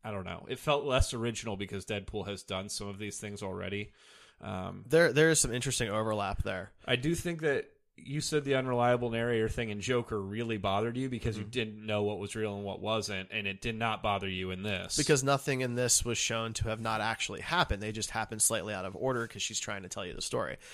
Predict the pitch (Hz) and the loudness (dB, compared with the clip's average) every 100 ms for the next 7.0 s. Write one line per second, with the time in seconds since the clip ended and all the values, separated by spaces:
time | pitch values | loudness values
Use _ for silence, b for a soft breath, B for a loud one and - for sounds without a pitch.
0 | B B - 151 - 147 147 127 117 131 | B B 2 4 6 6 6 6 4 4
1 | 143 117 113 135 131 123 127 127 123 120 | 4 4 2 4 4 4 0 0 0 0
2 | 120 104 113 110 110 107 110 110 110 113 | 0 0 0 0 -2 -4 -4 -4 -4 -4
3 | 104 101 85 98 113 - 69 57 - - | -4 -6 -6 -4 -2 -2 -6 -10 -14 -18
4 | B B - 127 113 107 98 135 151 139 | B B 0 2 4 0 2 8 8 8
5 | 117 117 113 131 120 120 117 110 120 110 | 4 2 2 0 2 2 2 2 2 2
6 | 107 104 131 160 160 151 - 139 107 113 | 0 0 2 4 4 2 2 2 0 -4